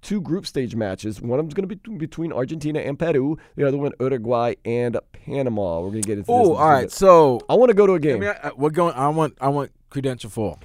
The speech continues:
Speaker 1: Tonight, we, if you and I weren't so busy, Colombia versus Venezuela,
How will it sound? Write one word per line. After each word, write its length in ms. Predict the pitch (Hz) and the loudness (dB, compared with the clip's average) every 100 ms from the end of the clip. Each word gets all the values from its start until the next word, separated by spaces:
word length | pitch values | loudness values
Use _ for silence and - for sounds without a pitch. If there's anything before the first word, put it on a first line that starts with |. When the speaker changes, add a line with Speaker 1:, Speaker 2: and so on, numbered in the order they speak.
| - | 0
Speaker 1:
Tonight, 460 | 170 220 269 277 - _ - | 6 8 6 2 -12 _ -8
we, 140 | 156 - | -4 2
if 220 | 185 123 | 2 2
you 180 | 139 139 | -4 2
and 100 | 202 | 4
I 60 | 185 | 4
weren't 220 | 170 185 | 4 0
so 180 | - 214 | 4 4
busy, 460 | 180 208 120 110 - _ - - _ _ | 8 6 6 -6 -8 _ -20 -20 _ _
Colombia 840 | - 123 127 147 180 202 202 202 202 - _ _ _ | -4 -2 4 4 4 6 6 6 2 -4 _ _ _
versus 920 | - 165 180 190 170 165 156 160 - - _ _ _ _ - | 0 6 8 6 4 4 4 0 -6 -12 _ _ _ _ 0
Venezuela, 960 | 147 160 135 156 180 185 156 139 120 | 2 4 6 8 10 10 8 6 2